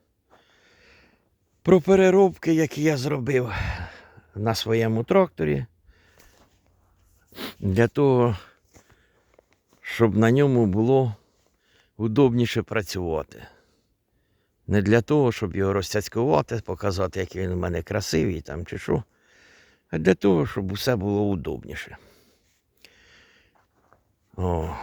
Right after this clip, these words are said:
зараз я вам розкажу про ці переробки. Саме перше, я зварив ось ящик замість передніх грузів.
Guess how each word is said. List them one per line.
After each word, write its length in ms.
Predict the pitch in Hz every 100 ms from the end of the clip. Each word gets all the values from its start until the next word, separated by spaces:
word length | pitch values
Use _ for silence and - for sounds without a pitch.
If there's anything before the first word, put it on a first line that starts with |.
| 104
зараз 380 | 147 196 165
я 100 | 151
вам 240 | 156 151 135
розкажу 560 | 123 - 110 90 71 64 - - _ _ _ _
про 160 | 85
ці 160 | 87 82
переробки. 760 | 82 104 143 190 156 - - - _ _ _ _ _ _ _ _ - - _ _ _ _ _ _ _
Саме 380 | - 160 175 165
перше, 540 | - 185 165 147 143 101 - _ _ -
я 200 | 104 135
зварив 420 | 113 120 123 120
ось 220 | 110 -
ящик 560 | 127 147 - 127 - - _ _ _ _ _ _ _ _ _ -
замість 360 | 98 127 113 -
передніх 460 | 107 110 98 104
грузів. 460 | 98 101 78 76